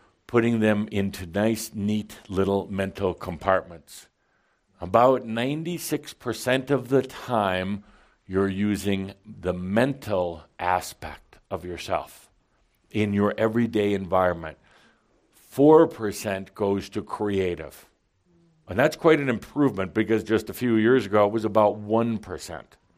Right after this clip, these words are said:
Now it's taking a leap, a very fast leap, to where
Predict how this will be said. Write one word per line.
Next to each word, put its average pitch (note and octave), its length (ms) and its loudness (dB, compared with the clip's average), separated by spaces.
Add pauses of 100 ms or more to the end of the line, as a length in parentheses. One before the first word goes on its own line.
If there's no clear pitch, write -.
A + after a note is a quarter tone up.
(880)
Now D#3 480 4
it's - 280 -6
taking C3+ 480 2
a G2+ 420 2
leap, G#2+ 460 -2 (720)
a A2 80 -2
very A#2+ 320 4
fast A2+ 640 -2
leap, F#2+ 280 -6 (840)
to B2+ 100 0
where B2+ 600 6